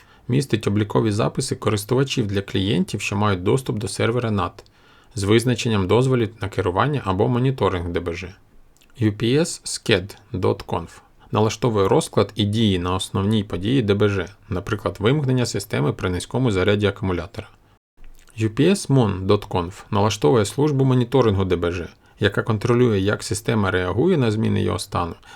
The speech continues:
такі як втрата або відновлення живлення. Для початку нам потрібно вказати, в якому режимі ми хочемо використовувати нашу утиліту: клієнт, сервер чи обидва одночасно.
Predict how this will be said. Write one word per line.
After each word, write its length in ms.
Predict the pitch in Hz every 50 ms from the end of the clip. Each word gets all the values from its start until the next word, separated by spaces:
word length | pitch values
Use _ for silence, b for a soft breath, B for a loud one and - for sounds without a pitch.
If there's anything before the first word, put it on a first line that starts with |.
| B B
такі 240 | - 104 - -
як 140 | 98 85 -
втрата 460 | - - - - 127 160 - - -
або 160 | 92 90 92 85
відновлення 540 | 87 85 90 107 127 135 123 117 117 110
живлення. 480 | 104 95 92 87 87 85 - - - - - - - - - - _ _ _ _ _ _ _ - - - - - - - -
Для 140 | 127 131 139
початку 400 | - 147 - 220 220 - - 135
нам 160 | 117 113 110
потрібно 360 | 110 104 113 139 147 123 113
вказати, 460 | 107 - - 107 101 131 139 131 -
в 40 | 98
якому 360 | 101 - - 117 113 110 104
режимі 380 | 101 98 95 117 151 170 139 110
ми 120 | 101 101
хочемо 420 | 98 - 135 - - - 113 101 95
використовувати 720 | 95 92 - - 98 - - - 127 135 127 127 - 101
нашу 340 | 95 107 107 - - 107
утиліту: 540 | 104 101 - 101 92 85 87 - - 95 95 - _ _ _
клієнт, 640 | - - 104 92 90 98 113 135 143 139 139 -
сервер 480 | - - - 92 107 123 123 113 107 120 - _
чи 160 | - - 104
обидва 340 | 92 90 107 120 120 113 110
одночасно. 600 | 110 110 110 104 - - 87 - - - - -